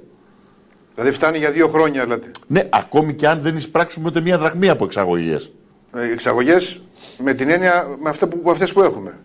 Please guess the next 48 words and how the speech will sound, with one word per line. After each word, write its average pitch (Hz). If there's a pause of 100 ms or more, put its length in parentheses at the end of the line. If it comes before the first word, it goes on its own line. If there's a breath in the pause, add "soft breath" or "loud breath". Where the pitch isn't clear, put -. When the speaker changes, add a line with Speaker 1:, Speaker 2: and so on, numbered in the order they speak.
(320 loud breath)
Speaker 2:
Αυτές 170
Speaker 1:
Ναι, 156
Speaker 2:
που 160
Speaker 1:
αλλά 139
Speaker 2:
έχουμε. 139
Speaker 1:
τα, 143
το 131
συνάλλαγμα 170
αυτό 170
θα 143
μας 135
επιτρέψουν 135
να 127
το 120
πάρουμε, 147
να 104
το, 120 (800 loud breath)
να 117
Speaker 2:
Και 117
Speaker 1:
το 143
Speaker 2:
ποιος, 131
Speaker 1:
οικειοποιη-, 131
να 107
Speaker 2:
ποιος 120
Speaker 1:
το 123
Speaker 2:
θα 107
τους 92
επι-, 82
ποιο-, 110
ποιος 113
ακριβώς; 87 (180 loud breath)
Θα, -
είναι 202
πολύ 202
απλό. 92 (260 loud breath)
Η 110
νέα 131
κυβέρνηση 113
θα 156
πάει 139
στις 123
συστημικές 101
τράπεζες 196
και 202
θα 165
τους 202
ζητήσει 170
πίσω 165